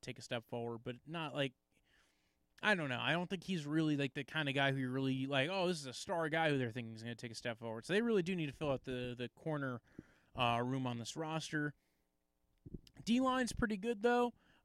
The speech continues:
Uh, linebacking core we've seen can, you know, has some potential here. Uh, Hitchens kinda more of a, a run, you know, run stopper, uh, two down thumper, but they've got some pieces here. Um,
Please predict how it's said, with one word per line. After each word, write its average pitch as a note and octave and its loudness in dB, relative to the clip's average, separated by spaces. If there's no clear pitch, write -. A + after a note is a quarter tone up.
Uh, C3 6
linebacking A3 4
core A3+ 4
we've F3+ 2
seen F#3 -2
can, E3 -2
you F3 4
know, D3 4
has E3 6
some D#3+ -2
potential E3 -2
here. D#3 2
Uh, B2+ 6
Hitchens D3+ -2
kinda D3+ 0
more D3 4
of B2+ 4
a, B2 -2
a C3 -4
run, C#3+ 0
you D3 -2
know, B2+ 4
run C3+ 2
stopper, C#3 0
uh, A#2 -2
two - -6
down C3+ -2
thumper, C#3 2
but - -18
they've C#3 -6
got D#3+ 4
some D3+ -2
pieces C3+ -6
here. A2 -10
Um, C3+ 2